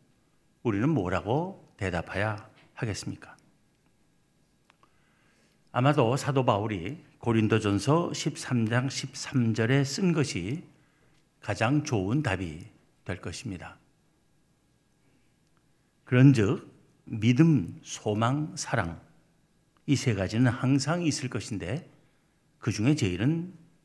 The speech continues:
사랑이라 한 것입니다. 정말 이 세 가지가 없는 사람은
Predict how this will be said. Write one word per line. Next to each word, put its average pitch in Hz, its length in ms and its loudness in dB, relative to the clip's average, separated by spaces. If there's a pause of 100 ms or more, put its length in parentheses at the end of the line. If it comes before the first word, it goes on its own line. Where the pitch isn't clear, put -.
(200)
사랑이라 92 920 -6
한 135 80 -8
것입니다. - 560 -12 (2250)
정말 170 340 4
이 190 80 4
세 127 280 4
가지가 131 400 4
없는 120 400 8
사람은 127 600 2